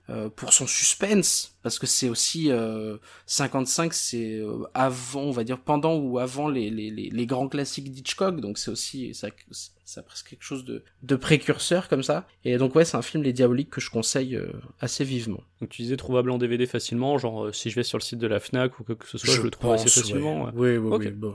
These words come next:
Speaker 2: Bah
Speaker 1: oui.
Speaker 2: super, tant mieux. Euh, eh bien écoute, moi je vais pas parler d'un film,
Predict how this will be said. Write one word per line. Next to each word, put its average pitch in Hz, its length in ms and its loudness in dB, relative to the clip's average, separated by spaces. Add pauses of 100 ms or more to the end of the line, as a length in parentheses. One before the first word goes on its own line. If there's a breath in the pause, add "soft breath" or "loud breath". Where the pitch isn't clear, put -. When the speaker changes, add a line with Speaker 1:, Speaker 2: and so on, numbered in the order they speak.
(140)
Speaker 2:
Bah 104 100 0
Speaker 1:
oui. - 20 -8
Speaker 2:
super, - 300 -6 (140)
tant 110 100 -6
mieux. 107 160 -8 (280)
Euh, 107 320 -2 (300)
eh 180 80 6
bien 185 140 6
écoute, 214 380 0
moi 139 180 4
je 143 80 4
vais - 20 6
pas 180 100 4
parler 151 200 6
d'un 120 120 4
film, 202 380 -2